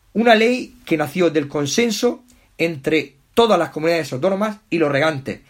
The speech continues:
y que está recogida en el memorándum. Pero los socialistas son especialistas en abrir heridas y en hablar del pasado.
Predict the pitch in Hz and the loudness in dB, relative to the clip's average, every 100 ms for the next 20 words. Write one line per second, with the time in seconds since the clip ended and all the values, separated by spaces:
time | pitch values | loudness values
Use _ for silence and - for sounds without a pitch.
0 | _ _ 160 139 135 180 190 156 143 180 | _ _ -2 -2 2 2 2 -2 -4 -2
1 | 190 202 - _ _ 156 143 131 117 135 | -2 -4 -8 _ _ -4 -2 -4 -2 -2
2 | 120 92 78 _ _ _ _ _ _ _ | -2 -8 -18 _ _ _ _ _ _ _
3 | _ _ - 175 170 175 139 165 226 - | _ _ 0 2 2 0 -2 0 0 0
4 | 208 208 - _ _ _ _ _ _ - | 0 0 -6 _ _ _ _ _ _ -2
5 | 220 214 - 190 147 170 196 - 185 - | 0 0 0 -2 2 0 0 -2 -2 -2
6 | 143 139 156 202 - - 139 160 165 170 | -4 -2 0 -2 -4 -4 -2 0 0 -2
7 | _ _ 151 135 135 151 143 131 113 127 | _ _ -4 -2 0 -2 -2 -6 -6 -6
8 | 107 | -8